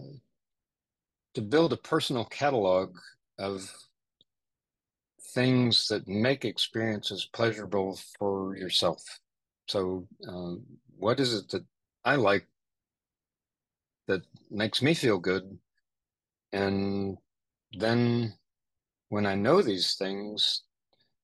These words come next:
then I can, it's, uh,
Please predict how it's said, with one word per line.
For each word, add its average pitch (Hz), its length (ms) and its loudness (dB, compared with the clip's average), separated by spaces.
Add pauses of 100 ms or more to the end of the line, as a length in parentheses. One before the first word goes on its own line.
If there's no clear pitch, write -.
(500)
then 123 400 0
I 107 100 -2
can, 101 560 -6 (600)
it's, - 240 0 (1400)
uh, 101 360 -10